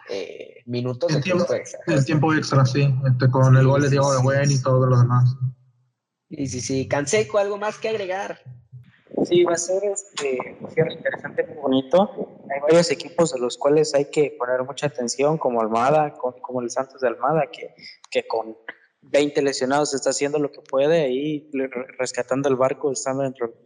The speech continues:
Speaker 3: los puestos. También el Puebla, el Atlas, y pues los, los equipos que están peleando el repechaje, como Mazatlán, como Querétaro, como Pachuca, como Tigres incluso, entre otros.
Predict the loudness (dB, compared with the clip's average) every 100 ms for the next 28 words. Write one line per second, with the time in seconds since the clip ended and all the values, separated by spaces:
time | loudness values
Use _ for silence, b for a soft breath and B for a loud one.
0 | _ _ -8 -2 -2 -2 -6 -6 -12 _
1 | _ _ _ -6 -4 -2 -2 0 2 2
2 | 2 0 0 0 0 -2 -6 -6 -10 b
3 | b _ -8 -6 -6 -8 -6 -6 -6 -4
4 | -4 -2 -4 -6 -6 -6 -4 -6 -4 0
5 | 2 2 -2 -8 -6 -4 -2 -4 -8 -6
6 | -4 -4 -4 -2 0 0 -4 -6 -4 0
7 | 0 0 0 -2 -4 -6 -4 -4 -2 0
8 | 0 -2 B B B _ -12 -6 -4 0
9 | 2 4 2 -2 -4 -4 -2 -4 -2 0
10 | 0 0 -2 -2